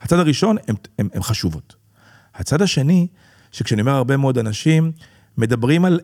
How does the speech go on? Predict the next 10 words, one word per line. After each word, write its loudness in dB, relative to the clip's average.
עזרה 0
לבין -2
חמישים -4
לשישים -2
אחוז -2
מהאנשים. -2
זאת -4
אומרת 0
שהאחוז -2
היתר 0